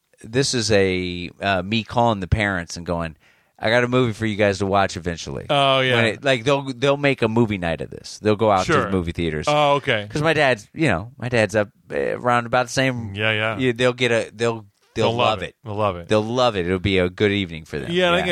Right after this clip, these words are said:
Speaker 2: that, that's kind of the audience, right? Like,
Speaker 1: Yeah,
Speaker 2: if,
Speaker 1: yeah.
Speaker 2: if you love these guys for, you know, if you're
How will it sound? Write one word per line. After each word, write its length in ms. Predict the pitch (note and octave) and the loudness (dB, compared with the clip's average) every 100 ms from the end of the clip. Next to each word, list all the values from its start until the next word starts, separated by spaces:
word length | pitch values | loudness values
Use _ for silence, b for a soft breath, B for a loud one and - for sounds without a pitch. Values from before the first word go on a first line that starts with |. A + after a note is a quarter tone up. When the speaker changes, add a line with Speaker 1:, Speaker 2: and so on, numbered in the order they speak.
| D3+ | -2
Speaker 2:
that, 60 | - | -2
that's 200 | D3+ C#3+ | -4 -4
kind 220 | C#3+ C#3 | -4 -2
of 40 | B2+ | 0
the 120 | A#2+ | 0
audience, 440 | B2+ C3 G2+ F2 | 0 -2 -6 -8
right? 300 | G#2 G#2 A2 | -4 -4 -4
Like, 100 | B2 | 0
Speaker 1:
Yeah, 320 | A#2+ G2 D#2 - | 2 4 2 -2
Speaker 2:
if, 60 | |
Speaker 1:
yeah. 240 | D#2 C2 - | -4 -4 -6
Speaker 2:
if 160 | A#2+ | -8
you 140 | A#2+ A#2+ | -6 -2
love 200 | B2 A#2+ | 0 0
these 140 | A2+ | -4
guys 280 | G#2+ A2 A2 | -2 -2 -2
for, 220 | - G#2+ - | -6 -12 -10
you 100 | C3+ | -4
know, 140 | G#2+ | -4
if 120 | G2 | -4
you're 360 | G#2+ G#2+ G2+ | -6 -4 -4